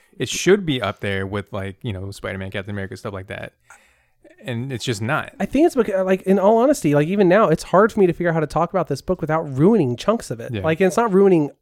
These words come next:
Speaker 2: a moment. Because I think that's the difference between that. I think that really is the difference between, like, this and most other forms of media. Uh, not forms of media, but other things in media. In,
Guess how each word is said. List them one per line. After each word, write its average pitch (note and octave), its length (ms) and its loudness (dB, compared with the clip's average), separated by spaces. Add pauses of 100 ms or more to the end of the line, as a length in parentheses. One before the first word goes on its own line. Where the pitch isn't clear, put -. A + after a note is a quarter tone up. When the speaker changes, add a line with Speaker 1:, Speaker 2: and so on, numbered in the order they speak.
(260)
Speaker 2:
a C#3 80 2
moment. C3 580 0 (800)
Because D#3+ 260 2
I F3 60 4
think G3 200 0
that's D#3+ 240 0
the F#3 60 0
difference E3+ 200 0
between C#3 420 0 (1500)
that. G3+ 220 -2
I F#3+ 80 4
think C#4+ 280 4
that F#3+ 200 4
really E3+ 180 6
is D3 80 2
the C#3+ 80 -2
difference C#3 180 -4
between, C#3 180 -4
like, B2+ 180 -6
this C#3+ 580 -4
and C#3 240 0
most C#3 320 0
other C3+ 300 0
forms C3 340 -4
of B2+ 80 -6
media. C3+ 540 -6 (1300)
Uh, C#3 140 2
not D3 300 0 (240)
forms C3 260 0
of B2 60 -10
media, B2+ 180 -6
but C3+ 160 -4
other C3+ 200 -2
things B2+ 260 -2
in B2+ 100 -2
media. D#3+ 360 -4 (1600)
In, F3 560 4